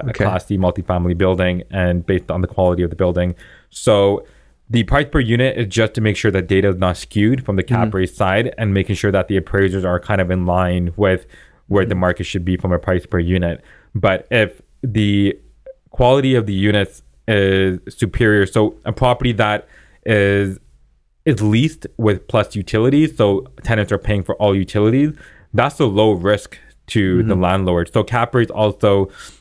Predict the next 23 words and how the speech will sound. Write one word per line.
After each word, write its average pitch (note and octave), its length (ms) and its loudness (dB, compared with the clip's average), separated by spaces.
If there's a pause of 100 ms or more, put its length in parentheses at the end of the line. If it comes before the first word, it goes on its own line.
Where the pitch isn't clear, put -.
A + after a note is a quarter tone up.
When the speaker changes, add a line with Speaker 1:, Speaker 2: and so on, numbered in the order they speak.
(200)
Speaker 2:
um, G#2 160 -2
determine G2+ 340 -2
the G2 80 0
risk F#2+ 320 -2
factor C3 400 0
associated G2 540 0
with F#2+ 100 -2
the F#2+ 60 -4
property. A#2 440 0
It's G#2+ 120 -2
same B2+ 80 2
Speaker 1:
Yeah. G2 60 0
Speaker 2:
thing G#2+ 140 -2
buying G2+ 280 0
a F2 40 -2
stock. F#2+ 420 -2 (380)
Like, G2 280 -2 (160)
the G#2 100 0
higher A2+ 240 0
the G2 100 -4
rewards, G2 540 2
Speaker 1:
Yeah. G#2+ 240 0 (240)
Speaker 2:
um, F#2 600 0